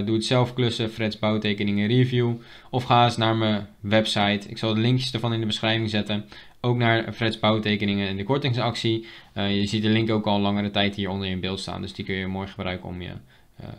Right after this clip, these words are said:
pakket aan te schaffen. Dat gezegd hebbende, ik wil je heel erg bedanken voor het kijken van de hele video. Vind ik heel erg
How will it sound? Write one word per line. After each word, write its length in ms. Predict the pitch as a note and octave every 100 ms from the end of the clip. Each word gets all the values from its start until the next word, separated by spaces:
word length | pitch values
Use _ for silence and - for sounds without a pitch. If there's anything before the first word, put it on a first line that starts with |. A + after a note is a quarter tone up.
| -
pakket 360 | - - - -
aan 180 | B2+
te 80 | B2
schaffen. 380 | - G2 F#2 F#2 - - - - -
Dat 140 | - E3
gezegd 260 | - F#3
hebbende, 380 | F#3 E3+ D#3+ D#3+ -
ik 120 | C3
wil 120 | B2+
je 100 | D3+
heel 180 | B2+ C#3
erg 120 | D#3
bedanken 280 | C3 C#3 C3
voor 120 | C3
het 160 | B2+ B2+
kijken 280 | D3+ D3+ D3+
van 100 | C3
de 60 |
hele 200 | A#2+ A#2+
video. 420 | A2+ B2 A#2+ A#2 A2+
Vind 180 | A2+
ik 100 | A2
heel 240 | G#2 A2+ A#2
erg 260 | A2 G#2+